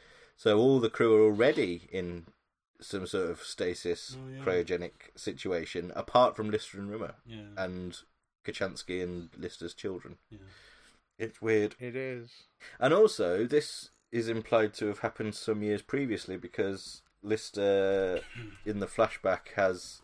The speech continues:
Speaker 1: a toddler around his, on his shoulders, and that becomes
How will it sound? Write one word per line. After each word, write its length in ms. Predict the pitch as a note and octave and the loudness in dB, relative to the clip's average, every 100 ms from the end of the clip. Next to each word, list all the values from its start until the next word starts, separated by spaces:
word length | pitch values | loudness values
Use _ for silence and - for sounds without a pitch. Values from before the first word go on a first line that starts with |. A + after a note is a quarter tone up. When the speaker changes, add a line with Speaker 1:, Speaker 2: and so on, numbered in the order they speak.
| _ | _
Speaker 1:
a 140 | G2 F#2+ - - - | -6 -6 -8 -20 -4
toddler 460 | A2 - F#2 F2+ - - _ - - - - - - | -2 0 0 -2 -4 -20 _ -18 -18 -18 -18 -14 -6
around 380 | F#2+ F#2 F2+ F2+ | -2 0 0 -2
his, 360 | F2+ - - - _ - | -4 -6 -12 -20 _ -10
on 120 | F#2 | -8
his 100 | F2 | -6
shoulders, 460 | - F2 F2 F2 F2 | -2 2 2 0 -6
and 120 | F#2 | -2
that 180 | F2+ - - _ _ _ | -2 -4 -20 _ _ _
becomes 680 | - - F#2 F2+ E2+ - | -18 -6 -4 -4 -8 -10